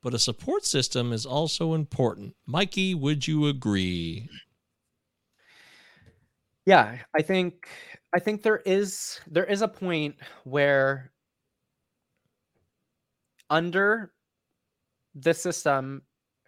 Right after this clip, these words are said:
Speaker 2: people do inevitably have to, like, <clears throat> people do have to do some of the work, work, which sucks, because I, I have friends who are just, like,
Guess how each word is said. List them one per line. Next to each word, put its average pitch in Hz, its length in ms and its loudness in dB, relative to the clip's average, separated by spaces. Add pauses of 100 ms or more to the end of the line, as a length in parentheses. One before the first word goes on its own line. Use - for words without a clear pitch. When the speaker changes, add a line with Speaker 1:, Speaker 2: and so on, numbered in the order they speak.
(220)
Speaker 2:
people 175 300 -4
do 160 260 -4
inevitably 135 600 -2
have 127 500 -2
to, 120 560 -6 (560)
like, 107 400 -4 (480)
<clears throat> 139 600 -10
people 180 220 2
do 160 160 0
have 160 160 2
to 139 120 -10
do 139 120 -2
some 135 160 -2
of 135 80 -4
the 123 60 -2
work, 113 340 -2 (220)
work, 135 320 -2
which 120 260 -4 (100)
sucks, - 460 -4
because 139 340 -6 (120)
I, 175 560 4 (1500)
I 165 120 -4
have 185 200 -2
friends 135 440 0
who 131 140 -6
are 117 100 -2
just, 110 240 -10
like, 98 360 -8